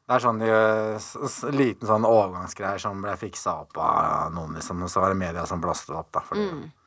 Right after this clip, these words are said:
Speaker 1: Så, ja, det var, jeg husker, jeg, jeg, jeg gadd nesten ikke å kommentere de tingene som sto feil engang, for alt sto feil, liksom, så, men, eh, ja.
Speaker 2: Og det gikk jo bra for deg.
Speaker 1: Ja, ja, det
Speaker 2: Du hadde det jo supert.
Speaker 1: Jeg var i Zagreb, jeg bare koste meg.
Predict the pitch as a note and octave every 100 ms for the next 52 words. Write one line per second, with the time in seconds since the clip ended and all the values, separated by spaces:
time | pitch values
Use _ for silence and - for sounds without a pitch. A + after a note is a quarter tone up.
0 | _ _ _ _ _ - A#2 A2 G#2+ G2+
1 | F#2+ F#2 B2 C3+ C3 A#2+ B2 C3 A2 A2+
2 | A2+ A2+ A#2 B2 C3 B2+ - B2 A#2 A#2
3 | A2+ G2 G2 A2 G#2 - G2+ F#2+ G2 F#2
4 | G2+ F#2+ G2 - G2 F2+ E2+ G2 F#2 -
5 | F2 E2+ - F#2+ F2+ E2 F2 E2+ F#2+ F2
6 | E2+ D#2+ - _ _ _ _ _ - G2+
7 | F#2+ F2+ - - - - A3 A#3 G3+ B3+
8 | G#3 F3+ F3+ G3+ D#3+ _ _ - - D#3+
9 | A2 - - B2 B3 G3+ F#3 F3+ F3 A3
10 | A3 - - C3 G#2+ G2+ G2+ G2+ G2+ G2
11 | G2 F#2+ G2 F#2 F2+ A2 G2 E2+ F2 E2+
12 | - D#2